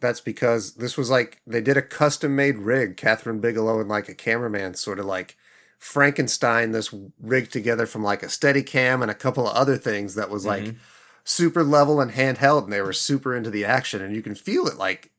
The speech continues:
Speaker 1: there's, like, two or three houses these guys run through.
Speaker 2: Yeah.
Speaker 1: And it, it perfectly captures, like, this cramped little attitude,
Speaker 2: And
Speaker 1: this
Speaker 2: the
Speaker 1: frantic
Speaker 2: freneticness?
Speaker 1: pace. Yeah,
Speaker 2: Yes,
Speaker 1: dude, exactly.
Speaker 2: dude.
Speaker 1: Look
Speaker 2: It's
Speaker 1: at us, man.
Speaker 2: Oh, absolutely, man. Like,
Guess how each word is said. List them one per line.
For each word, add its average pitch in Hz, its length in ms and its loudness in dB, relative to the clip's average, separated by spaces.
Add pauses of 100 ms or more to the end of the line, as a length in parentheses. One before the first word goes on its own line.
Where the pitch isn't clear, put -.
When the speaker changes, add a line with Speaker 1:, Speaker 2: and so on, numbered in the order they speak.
(100)
Speaker 1:
there's, 143 400 -2
like, 151 220 -2
two 226 140 -2
or 247 80 2
three 233 240 0
houses 151 480 4
these 110 200 -4
guys 104 260 -2
run 127 260 0
through. 95 360 -6 (280)
Speaker 2:
Yeah. 95 340 -4
Speaker 1:
And 113 140 0
it, 107 200 -4 (220)
it 131 180 0
perfectly 160 440 4
captures, 139 440 4
like, 127 160 0
this 104 180 -4
cramped 156 480 0
little 143 240 2
attitude, 156 760 4 (400)
Speaker 2:
And 127 140 2
Speaker 1:
this - 20 4
Speaker 2:
the 131 60 4 (200)
Speaker 1:
frantic 147 360 4
Speaker 2:
freneticness? 160 140 0
Speaker 1:
pace. 175 520 4
Yeah, 175 360 8 (260)
Speaker 2:
Yes, 113 100 -2
Speaker 1:
dude, 120 80 -2
exactly. 110 440 2
Speaker 2:
dude. - 80 -14 (360)
Speaker 1:
Look 98 220 6
Speaker 2:
It's 123 100 6
Speaker 1:
at 98 80 4
us, - 140 -8
man. 175 320 0
Speaker 2:
Oh, 120 380 4
absolutely, 120 640 4
man. 104 240 0
Like, 110 200 0